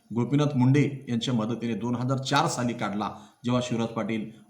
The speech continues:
केंद्रामध्ये, अं, गृहमंत्री झाले. ते निवडून आले असते तर पंतप्रधान झाले असते, असंही महाराष्ट्र संपूर्ण बोलत असतो, पण तो वचपा त्यांनी काढला. आणि, अ,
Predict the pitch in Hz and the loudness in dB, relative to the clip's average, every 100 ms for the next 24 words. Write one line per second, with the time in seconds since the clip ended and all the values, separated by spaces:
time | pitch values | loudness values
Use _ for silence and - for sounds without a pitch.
0 | - 120 110 113 110 113 110 98 - - | -6 -2 0 0 0 0 -2 -4 -10 -8
1 | 98 98 95 104 107 143 247 202 143 120 | -6 -4 -6 -4 2 4 4 4 2 2
2 | 101 101 95 - - _ _ 127 131 135 | 0 -2 -4 -12 -20 _ _ -4 2 6
3 | 135 180 190 165 175 175 202 208 175 156 | 6 6 4 4 2 0 -2 -2 -2 -2
4 | 165 156 143 143 120 120 117 104 139 135 | 0 -2 0 0 0 -2 -4 -4 -2 0
5 | 117 123 127 127 123 113 113 110 - - | 0 -2 -4 -6 -4 -4 -4 -4 -6 -16
6 | _ 123 131 170 175 - 139 - - - | _ 4 6 6 4 0 -2 -4 -10 -6
7 | 127 135 131 117 104 110 - 127 113 - | -4 0 0 0 -4 -6 -2 0 0 -4
8 | - 113 113 - 101 107 107 - - - | -8 -2 -2 0 -2 0 -2 -2 -12 -20
9 | _ 120 160 202 202 - - - 123 123 | _ 0 4 4 2 -4 -18 -4 0 4
10 | 120 | 4